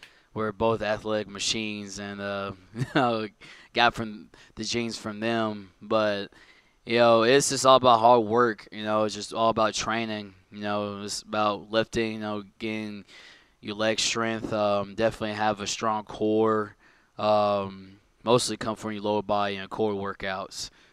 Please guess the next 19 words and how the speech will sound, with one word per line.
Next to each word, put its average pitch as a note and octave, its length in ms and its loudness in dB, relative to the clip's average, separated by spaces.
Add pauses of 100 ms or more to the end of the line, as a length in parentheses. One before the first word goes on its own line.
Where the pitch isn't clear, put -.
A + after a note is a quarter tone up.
(100)
That's G#2+ 200 -4
why G#2+ 120 -2
I G#2 40 -4
got G2+ 160 -4
my G2+ 120 -6
speed. G2+ 680 -8 (340)
And G#2+ 120 -6
it's G#2+ 100 -6
just G#2+ 160 -4
a G2+ 40 -12
bunch G#2+ 300 -2
of, G2 160 -6
uh, F#2+ 520 -4
different G2+ 260 -6
techniques, G#2 680 -10
like G2 340 -8 (640)
uphill, A#2 480 4
downhill A2+ 440 2
running. A2+ 480 -4